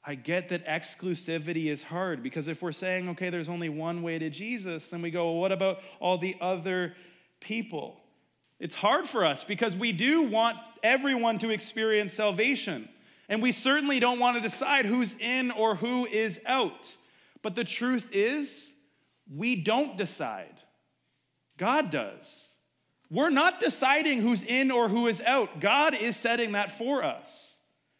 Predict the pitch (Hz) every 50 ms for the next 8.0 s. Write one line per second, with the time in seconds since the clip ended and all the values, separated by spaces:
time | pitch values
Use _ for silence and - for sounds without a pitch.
0 | _ _ _ _ _ - 220 240 254 269 277 294 330 359 339 311 302 285 262 247
1 | 247 196 220 254 247 247 - 247 262 262 262 262 247 233 - - 214 247 269 285
2 | 285 277 254 214 233 240 240 247 240 226 180 - 240 233 233 226 214 208 233 233
3 | 233 226 220 - - - - - - - - 117 - 190 214 226 233 247 240 190
4 | 175 175 214 254 302 320 311 269 269 247 233 226 214 208 208 196 196 196 185 170
5 | 196 190 185 180 180 160 - 185 180 180 160 151 170 160 147 151 - 147 127 -
6 | - - _ _ _ _ _ _ _ _ _ _ _ _ _ _ - 214 220 247
7 | 262 262 247 - - - 254 277 302 294 254 202 185 208 247 269 285 294 262